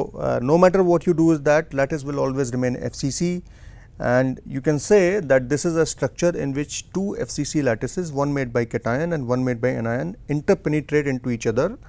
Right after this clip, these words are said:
with six-fold coordination of both cation and anion preserved. So, lattice type for this particular kind, uh, lattice would be always F C C, and motif will be at uh,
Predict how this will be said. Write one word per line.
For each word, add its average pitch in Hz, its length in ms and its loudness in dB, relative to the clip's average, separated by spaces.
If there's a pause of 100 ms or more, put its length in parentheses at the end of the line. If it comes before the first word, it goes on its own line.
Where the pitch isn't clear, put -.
(600)
with 139 380 2 (420)
six-fold 151 640 0
coordination 135 500 -2
of 127 160 -6
both 160 260 2
cation 131 360 0
and 123 120 -2
anion 120 380 -2
preserved. 101 560 -4 (920)
So, - 240 4 (420)
lattice 139 260 4
type 202 340 6 (240)
for - 240 -2
this 170 180 2
particular 160 340 2
kind, 151 360 -2 (300)
uh, 127 160 -2
lattice 127 340 0
would 131 180 -4
be 139 140 0
always 131 540 4
F 120 140 -6
C 127 160 -6
C, 196 340 -6 (640)
and 120 180 -2
motif 143 560 -2 (240)
will 123 180 -6
be 139 240 2
at 131 360 4 (520)
uh, - 60 -14